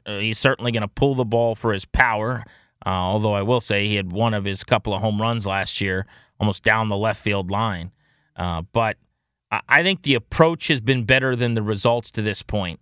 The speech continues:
And while offense is more a curiosity for me about Abrams long-term than his glove and his defense, you know, the, the three errors in the first game,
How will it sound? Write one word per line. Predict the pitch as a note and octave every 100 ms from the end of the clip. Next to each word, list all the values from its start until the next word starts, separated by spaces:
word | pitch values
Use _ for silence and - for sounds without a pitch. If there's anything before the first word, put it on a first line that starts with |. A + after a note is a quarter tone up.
| _
And | A#2 A#2+ A2 G#2
while | A2 A#2 A2+ G#2+ -
offense | C3 D3 - D3 B2+
is | B2+ A2
more | B2 A#2+ A2+ G2
a | -
curiosity | - C3 A2 G#2+ A#2 - A2+
for | -
me | A2 A2
about | G2+ G2+
Abrams | G#2 G#2 G#2 F#2+
long-term | G#2+ A2 G2+ A2 A2 G2+ F#2+ _ _ _ -
than | A#2+
his | A2+ G2
glove | G#2+ B2 B2+ A2+
and | G#2+
his | F#2+
defense, | A2 C#3+ - G#2 F#2 - - _ _ _ -
you | A#2
know, |
the, | G#2+ G2+
the | A#2+
three | - C3+ D3+
errors | B2 B2+ A#2+ G#2+
in | A2
the | G2
first | B2+ A2+ -
game, | A#2 B2 A2+ G2